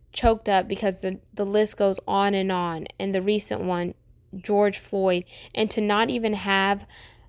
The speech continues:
my supervisor ask me, "Am I okay? How am I dealing with it?"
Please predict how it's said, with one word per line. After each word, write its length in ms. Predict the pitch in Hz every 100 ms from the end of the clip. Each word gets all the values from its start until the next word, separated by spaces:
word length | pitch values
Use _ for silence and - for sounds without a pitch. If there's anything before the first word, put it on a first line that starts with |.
| _ -
my 220 | 202 196
supervisor 840 | - 214 202 196 185 185 185 196 -
ask 380 | 196 190 - 185
me, 240 | 180 - -
"Am 200 | 196 185
I 240 | 190 190
okay? 640 | 190 190 - 180 170 170 -
How 360 | - - 220 -
am 160 | 202 190
I 140 | 185
dealing 420 | 175 190 185 180
with 260 | 175 180 -
it?" 220 | 95